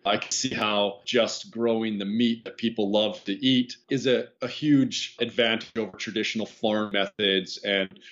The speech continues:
for our company in particular, looking at seafood, it's much easier to grow the seafood people love to eat, as opposed to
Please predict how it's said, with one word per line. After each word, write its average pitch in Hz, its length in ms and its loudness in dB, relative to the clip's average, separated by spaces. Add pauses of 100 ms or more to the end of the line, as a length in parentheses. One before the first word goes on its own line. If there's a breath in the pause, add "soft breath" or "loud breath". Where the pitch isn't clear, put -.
(120)
for 117 140 6
our 113 180 6
company 110 300 -6
in - 60 -20
particular, 123 500 0
looking 113 240 0
at 101 100 -4
seafood, 131 720 2
it's - 120 -6
much - 500 2 (160)
easier 131 280 4
to 107 100 2
grow 139 400 2
the 123 100 4
seafood 113 520 -2
people 104 340 -2
love 98 240 2
to - 220 -8
eat, 98 340 -8 (160)
as 120 160 2
opposed 117 380 0
to 104 200 2